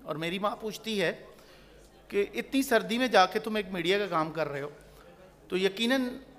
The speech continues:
उन माँओं को भी सलाम है, उन बहनों को, उन बीवियों को,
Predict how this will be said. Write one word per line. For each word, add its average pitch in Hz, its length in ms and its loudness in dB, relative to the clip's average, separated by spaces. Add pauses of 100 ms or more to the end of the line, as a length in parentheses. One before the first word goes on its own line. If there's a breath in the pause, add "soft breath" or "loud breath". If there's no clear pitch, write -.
(200)
उन 233 160 -4
माँओं 214 260 4
को 233 140 -2
भी 233 100 -6
सलाम 170 400 0
है, 160 360 -8 (1160 loud breath)
उन 190 160 -14
बहनों 170 300 -6
को, 180 260 -14 (420)
उन 160 120 -14
बीवियों 165 340 -14
को, 165 200 -18